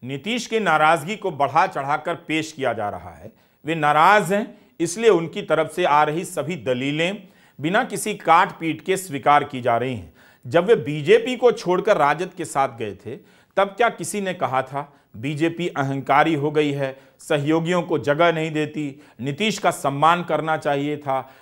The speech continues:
बीजेपी को अपना तरीका बदलना चाहिए था? तेजस्वी दो बार उप मुख्यमंत्री बन चुके हैं। उनकी राजनीति का सफर आज के बिहार में लंबा हो गया है।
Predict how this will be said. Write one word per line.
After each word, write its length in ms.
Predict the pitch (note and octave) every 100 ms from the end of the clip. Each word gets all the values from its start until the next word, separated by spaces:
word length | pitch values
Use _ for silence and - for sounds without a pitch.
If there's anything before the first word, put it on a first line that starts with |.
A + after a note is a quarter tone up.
| -
बीजेपी 480 | C3 F#3+ G3 F#3 E3
को 120 | F#3
अपना 300 | F3 - D#3
तरीका 520 | D#3 C#3 C3+ B2 G#3+
बदलना 500 | D4+ E3 D#3 D3+ C#3+
चाहिए 360 | B2+ A#2+ A2+ A#2+
था? 300 | - F2 D#2 _ _ -
तेजस्वी 500 | D3+ E3 G3 G3 G3+
दो 280 | C#3 E3+ F#3
बार 460 | D#3 D3+ D3+ D3+ -
उप 100 | D#3+
मुख्यमंत्री 680 | D#3+ D3+ D3 C#3+ C#3+ - E3+
बन 280 | E3+ B2+ D3
चुके 280 | - G#2+ A#2
हैं। 220 | F2+ - _ _ -
उनकी 340 | E3+ F#3+ G3
राजनीति 500 | F3 E3+ D#3+ E3+ E3
का 160 | D3 B2+
सफर 540 | B2+ C#3+ E3 E3 D#3+ - _ -
आज 260 | D3 G3 G3
के 120 | E3+
बिहार 440 | C3 B2 D3 D#3+
में 140 | D#3 D3+
लंबा 400 | B2 D3 D#3+ D3+
हो 180 | A#2+ A2
गया 220 | A2 A2+
है। 240 | F2+ -